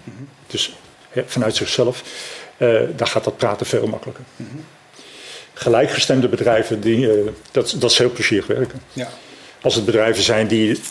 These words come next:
Speaker 2: daar nog niet zijn, ja, dan is het een heel moeilijk verhaal.
Speaker 1: En zie je dat dan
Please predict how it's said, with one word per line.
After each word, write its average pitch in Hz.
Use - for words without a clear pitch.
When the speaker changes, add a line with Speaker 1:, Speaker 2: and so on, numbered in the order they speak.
Speaker 2:
daar 113
nog 107
niet 139
zijn, 107
ja, 113
dan 110
is 107
het -
een 113
heel 107
moeilijk 101
verhaal. 131
Speaker 1:
En 117
zie 127
je 127
dat 110
dan 104